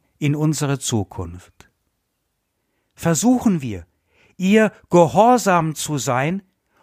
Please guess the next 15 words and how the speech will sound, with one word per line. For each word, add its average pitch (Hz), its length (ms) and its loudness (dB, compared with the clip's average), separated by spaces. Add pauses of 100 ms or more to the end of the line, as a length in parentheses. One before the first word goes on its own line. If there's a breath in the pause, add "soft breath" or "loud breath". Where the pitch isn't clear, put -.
und 262 200 0
unser 233 320 2
Leben 175 580 -2 (580)
nach 180 380 0
ihr 185 360 -2
auszurichten. 110 1200 -2 (1500 soft breath)
Vertrauen 208 760 2
wir 131 400 -2 (520)
den 170 160 2
Zusagen 190 840 0
Gottes, 151 560 -6 (640)
der 143 100 2
uns 151 220 0
Gutes 151 580 -6
tut. - 460 -20